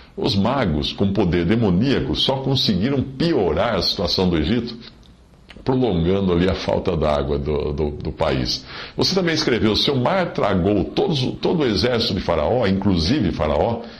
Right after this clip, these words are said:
em Êxodo quatorze, vinte e oito, não é de se estranhar que com a decifração dos hieróglifos, que permite hoje conhecer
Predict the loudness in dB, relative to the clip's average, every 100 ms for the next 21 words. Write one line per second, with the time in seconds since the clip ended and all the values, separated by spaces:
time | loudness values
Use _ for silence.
0 | -20 -14 -8 -4 -2 0 0 0 -2 -2
1 | 0 0 0 -2 0 0 0 -2 -6 -12
2 | -6 -2 0 0 0 -2 0 0 2 2
3 | 0 -2 -4 -6 0 0 2 2 0 0
4 | -2 -2 0 0 2 2 2 2 2 2
5 | 2 0 -2 -2 -4 -4 -4 -2 0 2
6 | 2 2 0 2 0 -2 -2 0 0 0
7 | -2